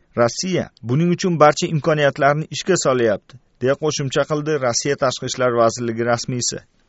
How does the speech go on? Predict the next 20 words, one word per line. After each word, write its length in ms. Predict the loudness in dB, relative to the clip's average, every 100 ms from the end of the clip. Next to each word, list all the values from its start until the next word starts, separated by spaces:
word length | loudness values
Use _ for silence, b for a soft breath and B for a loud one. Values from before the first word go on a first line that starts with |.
| _
Aydar 320 | -4 2 2 2
Tuyg'unovga 560 | -2 0 0 0 -2
ko'ra, 240 | -2 -2 -2
Vohid 420 | 0 2 2 -2 -2
Vohidov 540 | -2 0 -2 -2 -6 -10
xususiy 440 | -12 -8 -6 -4 -2
shartnoma 480 | -2 0 0 2
asosida 440 | 0 0 -6 -4 -6
Shabva 460 | 0 2 2 0 -2
provinsiyasining 840 | 0 0 0 0 0 0 -2 -6 b _
Bayxon 460 | 0 2 4 2
shahridagi 600 | 2 2 0 2 2 2 2
Dora 320 | 4 6 4
Shifo 360 | 0 -2 0 0
gospitalida 680 | 0 -4 -2 2 2 2
shifokor 460 | -2 0 0 4 4
bo'lib 260 | 4 2 0
ishlab 280 | -2 0 0
kelgan. 320 | -4 -6 -10 _ _ -8
U 100 | -4